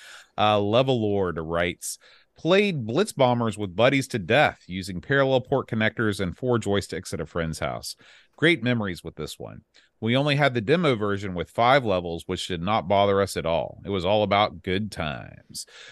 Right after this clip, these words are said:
Graphics are better than other Bomberman clones on the Amiga, and the tiny voices are super cute. Playing single versus computer was not bad, but where this game really shines is multiplayer and winning the tournament. That was always a great achievement, and losers would carry the title of Golden Lamer."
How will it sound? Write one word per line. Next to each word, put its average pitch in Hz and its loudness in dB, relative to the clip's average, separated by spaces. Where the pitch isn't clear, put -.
Graphics 170 2
are 151 2
better 131 4
than 117 0
other 117 -2
Bomberman 117 0
clones 113 2
on 104 0
the 104 0
Amiga, 101 2
and 98 -2
the 87 -2
tiny 135 2
voices 117 0
are 82 -6
super 160 -4
cute. - -4
Playing 156 4
single 196 2
versus 151 2
computer 131 -2
was 85 -4
not 165 -2
bad, 90 2
but - -8
where 120 2
this 123 0
game 117 0
really 185 6
shines 113 2
is 147 -2
multiplayer 101 2
and 90 0
winning 110 2
the 104 2
tournament. 113 -2
That 113 4
was 104 2
always 113 6
a 92 -2
great 110 0
achievement, 95 -6
and 90 -6
losers 113 -2
would 87 -8
carry 120 2
the 107 -6
title 123 2
of 82 -8
Golden 151 6
Lamer." 120 0